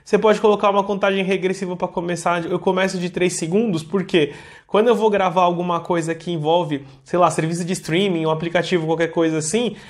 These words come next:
dá tempo de eu clicar, ir pro, pro aplicativo, abrir ele aqui e aí já começar direto dele, tá?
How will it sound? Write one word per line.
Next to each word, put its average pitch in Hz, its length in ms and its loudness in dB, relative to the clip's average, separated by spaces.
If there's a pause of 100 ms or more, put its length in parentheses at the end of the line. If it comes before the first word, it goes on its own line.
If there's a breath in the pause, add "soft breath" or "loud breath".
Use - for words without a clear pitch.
(140 loud breath)
dá 180 160 2
tempo 208 360 2
de 180 100 2
eu 190 60 4
clicar, 175 720 -2 (360 loud breath)
ir 262 420 4
pro, 170 460 -2 (300 loud breath)
pro 165 180 -2
aplicativo, 170 640 0
abrir 180 340 2
ele 185 140 4
aqui 196 500 0
e 196 120 2
aí 196 120 4
já 208 120 0
começar 214 420 2
direto 208 400 2
dele, 175 380 2
tá? 135 240 -2